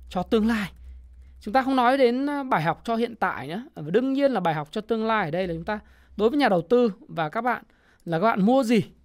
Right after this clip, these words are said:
đầu tư lúc nào, à, mua gì, đó, đầu tư khi nào. Đấy.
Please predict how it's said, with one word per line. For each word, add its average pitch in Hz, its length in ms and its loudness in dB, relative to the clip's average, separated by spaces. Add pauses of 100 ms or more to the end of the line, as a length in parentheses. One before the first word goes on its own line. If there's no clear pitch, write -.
(240)
đầu 175 140 2
tư 247 120 0
lúc 294 120 0
nào, 220 200 0 (880)
à, - 80 -18
mua 214 240 -2
gì, 180 200 -2 (380)
đó, 143 180 -12 (460)
đầu 185 160 2
tư 254 200 0
khi 269 180 -2
nào. 220 220 0 (1080)
Đấy. 139 540 -2